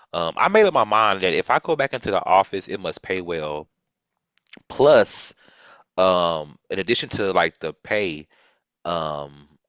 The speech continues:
I'm gonna add, ask for an additional, um, cost, uh, for, like,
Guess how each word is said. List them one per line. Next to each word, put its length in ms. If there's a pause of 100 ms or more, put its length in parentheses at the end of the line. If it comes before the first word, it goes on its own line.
(120)
I'm 160
gonna 400
add, 440 (140)
ask 300
for 220
an 160
additional, 800 (400)
um, 500 (840)
cost, 680 (600)
uh, 280
for, 320
like, 340